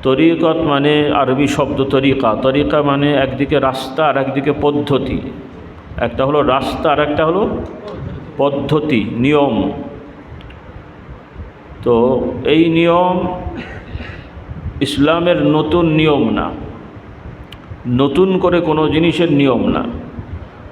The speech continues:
রাসূলুল্লাহ সাল্লাল্লাহু আলাইহি সাল্লামের শেখানো এবাদতগুলোই আপনার আমার সুবিধার্থে কিছু নিয়ম করে পালন করা, এই হলো তরিকত।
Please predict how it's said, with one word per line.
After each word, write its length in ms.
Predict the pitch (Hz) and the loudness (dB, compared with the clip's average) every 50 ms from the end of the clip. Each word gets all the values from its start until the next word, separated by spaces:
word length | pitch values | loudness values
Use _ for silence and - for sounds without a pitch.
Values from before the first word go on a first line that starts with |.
| - - - - - - - - - - | -20 -20 -20 -20 -20 -20 -20 -16 -4 0
রাসূলুল্লাহ 640 | 127 123 123 160 160 170 170 160 156 160 165 170 | 2 2 4 4 4 4 4 4 4 2 2 2
সাল্লাল্লাহু 440 | 165 - 160 156 143 147 143 143 147 | 2 2 0 2 2 2 2 2 2
আলাইহি 240 | 160 156 147 143 147 | 2 2 2 2 2
সাল্লামের 540 | 151 151 156 165 170 170 165 170 170 165 151 | 2 2 4 4 4 4 4 4 2 2 0
শেখানো 680 | - - - 156 139 135 - 139 156 165 175 180 180 | 0 -2 0 0 0 0 0 0 0 2 2 2 2
এবাদতগুলোই 1120 | - 139 143 135 143 143 143 143 151 156 143 - 131 127 139 143 143 151 170 180 185 190 - - | 2 2 2 4 4 2 2 2 2 2 2 2 2 2 2 4 4 4 4 4 2 2 2 2
আপনার 420 | - 160 - - 139 147 143 143 | 0 0 0 -2 0 2 2 2
আমার 280 | 151 156 165 165 165 151 | 2 2 2 2 2 0
সুবিধার্থে 960 | - - - - 151 147 151 170 170 160 175 170 180 175 175 170 190 190 | 0 -2 -2 0 2 4 4 4 4 4 2 2 2 0 -2 0 0 -2
কিছু 360 | 185 - 160 147 147 147 156 151 | 0 0 0 0 2 2 2 2
নিয়ম 400 | 143 139 139 143 143 143 143 135 | 4 4 4 4 4 2 2 2
করে 220 | 160 160 165 165 | 2 2 2 2
পালন 380 | 160 - 127 123 120 113 107 107 | 2 2 2 2 2 2 2 2
করা, 280 | 117 110 101 104 - - | 0 0 0 0 0 2
এই 140 | - 147 156 | 2 4 4
হলো 180 | 156 170 160 151 | 4 4 2 2
তরিকত। 460 | - 139 127 110 104 87 80 - - | 0 0 0 2 0 0 -2 -4 -6